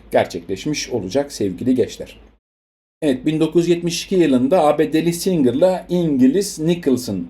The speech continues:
evet, İngiliz Nicholson tarafından ortaya atılan bir modelle açıklamaya çalışıyoruz. Akıcı mozaik zar modelini gençler. Bu akıcı mozaik zar modelinde ne vardı? Baş kısımları hidre-, hidrofilikti, dıştaydı, kuyruk kısımları içteydi, e, gibi şeyler vardı. Hücre zarına seçici geçirgenlik özelliği kazandıran, evet,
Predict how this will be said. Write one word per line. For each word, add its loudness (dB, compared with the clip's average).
evet, 0
İngiliz 0
Nicholson -2
tarafından 0
ortaya 2
atılan -2
bir 0
modelle 4
açıklamaya -2
çalışıyoruz. -2
Akıcı 0
mozaik 2
zar 4
modelini 0
gençler. -2
Bu 4
akıcı 2
mozaik 0
zar 6
modelinde 0
ne 2
vardı? 2
Baş 0
kısımları 0
hidre-, 0
hidrofilikti, 0
dıştaydı, 0
kuyruk 2
kısımları -4
içteydi, -2
e, 2
gibi 0
şeyler 2
vardı. -4
Hücre 2
zarına 2
seçici -4
geçirgenlik 0
özelliği 2
kazandıran, 2
evet, 0